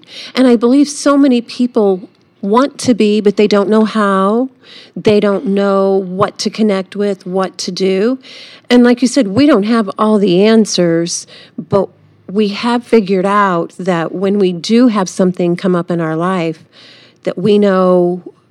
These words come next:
Speaker 2: where to go to
Speaker 1: Yeah.
Speaker 2: get an answer and how to move it out, and that truly the universe is always working in our favor.
Speaker 1: Mm-hmm.
Speaker 2: And I think a lot of people are surprised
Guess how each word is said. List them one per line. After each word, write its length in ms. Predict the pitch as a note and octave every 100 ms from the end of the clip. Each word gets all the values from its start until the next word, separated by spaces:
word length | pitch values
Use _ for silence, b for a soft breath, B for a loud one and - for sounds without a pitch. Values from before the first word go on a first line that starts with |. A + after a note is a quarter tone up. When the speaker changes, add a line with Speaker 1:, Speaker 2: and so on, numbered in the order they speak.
| _ _ _ _
Speaker 2:
where 160 | F#3+ G3+
to 60 |
go 500 | F#3 F3+ F#3 F3 E3 F3
to 240 | - G#3
Speaker 1:
Yeah. 60 | F3
Speaker 2:
get 100 | F#3
an 80 | F3+
answer 460 | F3+ F3 F3 E3+
and 180 | - F3
how 180 | F3+ F#3+
to 80 | F#3
move 260 | F#3 F3
it 80 | E3+
out, 560 | E3 E3 D3 - - - B B B -
and 220 | G3 G#3
that 300 | E3 - _
truly 920 | - - F#3+ A#3 C4+ B3 E3 D#3 -
the 120 | E3
universe 680 | F3 G3 G#3+ G3 F3+ F3+ -
is 180 | F3 D#3+ - -
always 580 | F#3+ F#3+ G3 G3 F#3+ - -
working 440 | F3 D#3+ E3 E3
in 120 | D#3
our 140 | D3 D3
favor. 680 | - D3+ C#3+ - - - - _ _ _ B B B
Speaker 1:
Mm-hmm. 320 | B D#3 E2+ F2+
Speaker 2:
And 580 | F#3 F3 E3 E3+ E3+ D#3+ - _ _ _ _ _ _ _ -
I 100 | F3+
think 240 | - F#3+
a 60 | F#3+
lot 160 | F3+ F#3
of 60 |
people 240 | G#3 F#3 F3
are 100 | E3
surprised 1080 | - - F#3+ F#3+ E3+ E3 E3 - - -